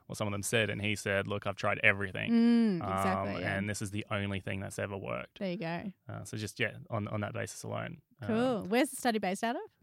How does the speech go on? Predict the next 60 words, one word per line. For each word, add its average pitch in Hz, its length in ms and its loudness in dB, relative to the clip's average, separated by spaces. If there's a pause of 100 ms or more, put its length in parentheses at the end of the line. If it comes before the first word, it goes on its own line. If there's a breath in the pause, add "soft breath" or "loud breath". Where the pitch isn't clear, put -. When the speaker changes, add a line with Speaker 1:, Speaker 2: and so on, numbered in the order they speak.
(160)
Speaker 1:
Uh, 107 180 0
the 107 60 -12
States, 113 360 -6
I'm 113 100 -8
pretty - 200 -10
sure. - 300 -8
Speaker 2:
Okay. - 200 -6 (140)
Speaker 1:
Yeah. - 220 -10 (100)
Speaker 2:
Interesting. - 340 -8
Speaker 1:
Um, 107 140 2
but 135 100 2
there's, 156 180 4
there's, 151 200 -2 (160)
like, 131 140 0
this 143 160 0
is 120 80 0
just, - 320 -4
um, 101 560 2
the 107 80 -8
second 117 260 0
study 101 220 -2
that 104 100 -4
this 113 160 -2
group 107 220 -4
has 110 100 -6
done. 110 500 0
Um, 98 380 -2
but, - 160 -8 (100)
you 123 120 -2
know, 107 60 2
over 110 100 -2
the 123 60 0
last 113 240 0
decade, 104 280 -4
there's 101 160 -4
been 101 140 -6
a 101 60 -4
lot 101 140 -4
more 101 440 -4
kind 104 240 -8
of 101 180 -8 (380 soft breath)
research 107 440 -2
gone 101 160 -2
back 101 240 -6
into 107 200 -6
this 110 140 -4
sort 113 160 -4
of 104 60 -8
thing. 123 300 -4 (140 loud breath)
Speaker 2:
Mm-hmm. 208 340 2
Speaker 1:
Um, 98 320 0
the, 120 180 2
the 127 140 0
head 117 140 2
of 104 60 0
this 104 120 0
study 101 240 -4
also 101 240 -4
said 101 320 -4
that 104 240 -2